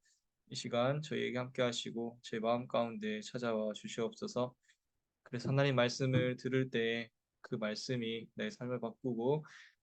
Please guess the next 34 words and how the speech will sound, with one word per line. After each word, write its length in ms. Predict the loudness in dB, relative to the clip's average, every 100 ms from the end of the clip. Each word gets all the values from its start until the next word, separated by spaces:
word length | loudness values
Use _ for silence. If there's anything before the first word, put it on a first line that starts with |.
| _ -2
나의 280 | 0 2
마음을 320 | 2 4 2 0
움직인다는 640 | -2 -2 -2 0 0 -2
사실을 400 | -4 -6 -4 -4
믿고 500 | -4 -6 -2 -2 -2 _ _ _ _
주님, 320 | -14 -8 -6 -6 -12 _
이 40 |
시간 280 | -12 -6 -6
겸손하게 680 | -6 -4 -2 0 0 0 -2 -6
하나님 280 | -6 -4
말씀을 580 | -2 -4 -4 -6 -2 -2
들을 200 | -2 -4
수 140 | -4 -4
있도록 560 | -6 -2 0 2 0 _ _ -8
넓은 300 | -6 -4 -2
마음을 260 | -2 -2
허락해 300 | -4 -4 -4
주시옵소서. 720 | -6 -6 -6 -6 -6 -6 -6 -8 _ _ _ _ _ _ _ _ _
하나님 220 | 0 4
말씀을 420 | 4 4 4 4 4
전하는 600 | 2 2 4 4 2 0
전도사에게도 580 | -4 -2 0 -2 2
함께 260 | 0 0 -2
하셔서 640 | -2 -2 -4 0 0 -2 -6
하나님 240 | -8 -6
말씀을 500 | -4 -4 -4 -4 -4
올바르게 460 | -4 -2 -2 -2 -4
잘 240 | -4 -6
전할 300 | -8 -6 -6
수 120 | -6 -10
있도록 520 | -8 -2 0 0 -2
지혜를 400 | -4 -4 -2 -4
허락하여 480 | -6 -6 -4 -4 -4
주시옵소서. 800 | -10 -10 -10 -10 -10 -6 -6